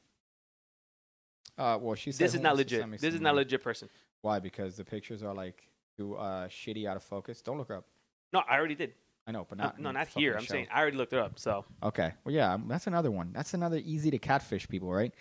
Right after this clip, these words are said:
Speaker 1: It's so easy to be like a dude and just get a bunch of pictures of, like, attractive girls and be like, "Oh my God, I've never seen someone so pretty, dude. You're a pretty man. Hey, uh, well, we should talk, you know?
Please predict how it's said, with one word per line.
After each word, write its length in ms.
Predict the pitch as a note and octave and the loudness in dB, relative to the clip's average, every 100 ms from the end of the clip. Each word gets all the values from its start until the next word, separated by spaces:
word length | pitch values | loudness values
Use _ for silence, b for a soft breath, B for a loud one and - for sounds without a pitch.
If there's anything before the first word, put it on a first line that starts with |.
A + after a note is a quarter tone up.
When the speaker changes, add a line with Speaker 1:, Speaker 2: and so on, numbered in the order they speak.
| B B B - | B B B -10
Speaker 1:
It's 100 | - | 0
so 180 | F#3 F3+ | 4 6
easy 180 | F3 | 6
to 80 | D#3 | 4
be 100 | C#3+ | 6
like 140 | D3+ B2+ | 6 6
a 60 | |
dude 280 | G#2 B2 C#3+ | 2 4 4
and 160 | A#2 A2 | 2 -4
just 140 | C3 | -2
get 80 | C#3 | -2
a 40 | |
bunch 220 | A2+ B2 - | 0 -2 -2
of 80 | |
pictures 580 | - A#2+ - C#3+ D#3 - _ _ _ _ _ _ _ _ A2 | -2 -2 -2 -4 -4 -12 _ _ _ _ _ _ _ _ -4
of, 80 | |
like, 240 | A2 G#2+ G2 | 0 -2 -2
attractive 440 | - A#2+ A#2 A#2 | -4 -2 0 -2
girls 320 | G2+ A2+ B2+ - | 0 4 4 2
and 120 | G#2+ | -2
be 80 | A#2 | 2
like, 340 | A2 G#2 - b b b _ _ _ | 4 2 -2 b b b _ _ _
"Oh 80 | G2 | -4
my 180 | G2 G2 | -2 -4
God, 320 | G2 F#2+ F#2 | -4 -8 -10
I've 180 | F2+ G2 | -10 -8
never 260 | G2+ A2 | -6 -6
seen 200 | A2+ A2+ G2 | -6 -6 -10
someone 360 | - G#2 G2+ | -8 -6 -6
so 220 | G2 G2+ | -6 -6
pretty, 500 | G2 - G#2 F#2+ F2+ - | -6 -4 -4 -4 -8 -8
dude. 240 | G2 G2 | -4 -4
You're 160 | F#2+ A#2 | -2 -2
a 40 | |
pretty 280 | A2 A2 G2+ | -2 -4 -2
man. 420 | F#2+ G2+ G#2 E2+ - b b _ | -2 -2 -4 -6 -14 b b _
Hey, 280 | C#3 D#3 G#2+ | -4 -2 -2
uh, 340 | G2 F#2 F2+ G#2 G#2+ | -4 -4 -6 -8 -10
well, 160 | G#2 C#3 | -8 -6
we 100 | B2+ | -6
should 240 | C#3 D3 | -6 -4
talk, 360 | - C3+ D#3 - - _ | 0 0 -2 -8 -20 _
you 80 | G2 | -6
know? 200 | G2 A2+ | -2 -2